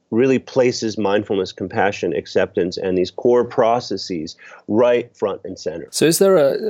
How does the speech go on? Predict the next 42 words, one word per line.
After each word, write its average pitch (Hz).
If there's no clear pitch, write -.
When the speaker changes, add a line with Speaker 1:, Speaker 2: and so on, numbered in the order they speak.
Speaker 2:
like, 131
a 117
kind 120
of 104
person 131
specification 135
for 120
who 120
you, 120
you 110
would 107
want 104
to -
see 123
at 104
this -
workshop, 120
or 110
is 104
there 123
something 123
that 113
people 113
perhaps -
should -
have 120
on 123
their 117
C 117
V 120
that 117
would 113
enable 113
them 110
to -
get 113
the -
best -
out 117
of 131
it? 160
Speaker 1:
I 208